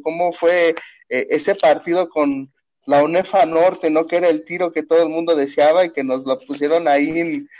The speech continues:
en antes de la semifinal o la semifinal, y que de repente por primera vez después de tener un, un torneo, pues no fácil, digo, porque algunos de todos los equipos eran complicados, eh, eh, ¿cómo fue esa, e-, ese partido con la unefa Norte? Y cuando de repente en la primera jugada,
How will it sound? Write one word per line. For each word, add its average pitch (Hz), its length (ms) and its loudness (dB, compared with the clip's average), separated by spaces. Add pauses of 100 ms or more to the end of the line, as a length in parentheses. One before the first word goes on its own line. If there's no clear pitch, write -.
(220)
en 135 300 -4
antes 147 300 -2
de 151 100 -2
la 139 140 0
semifinal 147 840 0
o 165 60 2
la 147 120 0
semifinal, 147 720 0 (380)
y 151 100 -10
que 135 400 -2
de 135 100 0
repente 151 480 -2
por 175 240 -4
primera 165 380 2
vez 170 200 2
después 165 360 -2
de 165 120 -2
tener 156 280 0
un, 170 280 -4 (180)
un 165 240 -10
torneo, 160 680 -2 (400)
pues 139 160 -8
no 165 140 2
fácil, 226 580 0
digo, 170 200 -6
porque 156 160 -8
algunos 175 220 -2
de 180 100 -6
todos 190 180 -6
los - 80 -16
equipos - 320 -14
eran 175 160 0
complicados, 165 840 2 (400)
eh, 135 540 -2
eh, 139 400 -8 (320)
¿cómo 180 260 -2
fue 180 220 -4
esa, 180 320 0
e-, - 320 -6
ese 156 160 -8
partido 165 420 -2
con 175 120 -4
la 156 60 0
unefa 156 260 -2
Norte? 156 260 -6
Y - 20 -20
cuando 143 280 -2
de 139 100 -2
repente 165 320 -4
en 165 60 0
la 147 120 0
primera 165 340 2
jugada, 165 480 4